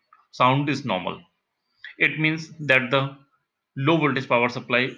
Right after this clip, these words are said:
is functioning. The condition of no raster could be caused by a defective picture tube,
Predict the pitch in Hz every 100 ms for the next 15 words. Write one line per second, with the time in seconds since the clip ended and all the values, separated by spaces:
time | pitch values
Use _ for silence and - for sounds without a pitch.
0 | _ 131 - 127 110 123 131 156 - _
1 | _ _ _ _ _ _ _ _ _ _
2 | _ _ - - 151 147 147 131 135 160
3 | 143 131 143 139 - 143 139 127 127 131
4 | 123 123 131 131 147 - _ _ _ _
5 | _ _ 147 131 - - 139 135 123 120
6 | 135 139